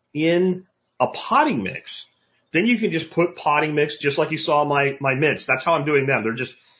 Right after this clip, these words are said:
sitting in a little solo cup, holes drilled in the bottom so the water can get in and out. Stick the mint in, make sure it's deep enough to be down in the moist part of the soil, put it in there, and it's gonna grow.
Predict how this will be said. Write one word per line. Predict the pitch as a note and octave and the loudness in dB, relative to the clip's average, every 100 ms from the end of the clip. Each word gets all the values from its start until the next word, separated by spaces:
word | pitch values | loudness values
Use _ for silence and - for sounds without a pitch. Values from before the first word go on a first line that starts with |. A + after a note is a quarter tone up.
| _ | _
sitting | - - E3+ F3 | -8 0 2 4
in | E3+ | 4
a | |
little | D#3+ D#3+ D3+ | 4 2 0
solo | - E3 E3+ E3 | 0 2 2 2
cup, | F3+ E3+ E3 - _ _ | 2 2 0 -4 _ _
holes | - E3+ E3+ D3 | -2 0 2 0
drilled | F3+ F3 | 0 2
in | E3 | 2
the | D3+ | 2
bottom | D3 D#3 D#3 | 2 2 0
so | E3+ | -2
the | C#3+ | 0
water | B2+ D3 D3+ | 2 2 0
can | D3+ D3+ | -4 0
get | D3 | 2
in | D3 D3 | 2 0
and | C#3+ | 2
out. | C#3+ C#3+ C#3+ - _ _ | 2 2 0 -6 _ _
Stick | - - F#3 F#3 | -18 -2 -2 0
the | F3 | 0
mint | D#3+ D#3 D#3 | 2 0 0
in, | D#3+ D3+ | 0 0
make | D3 C#3 | 0 -2
sure | D#3+ | -4
it's | C3+ | -8
deep | C#3 C#3 | -8 -4
enough | C#3+ - | -4 -4
to | |
be | C#3 C#3 | -6 -2
down | C3+ C3+ | 0 0
in | |
the | C3 | -2
moist | B2 C3+ C3 - | -2 -2 -4 -2
part | C#3 | -2
of | C3 | -2
the | B2 | -4
soil, | - C#3+ C#3 C3 B2+ _ _ _ | -2 0 2 0 -2 _ _ _
put | - D#3+ | -2 0
it | D3+ | 2
in | C#3+ | 2
there, | C3+ | 2
and | B2+ | 0
it's | A#2 | -2
gonna | B2+ A2 | -6 -4
grow. | G2+ | -8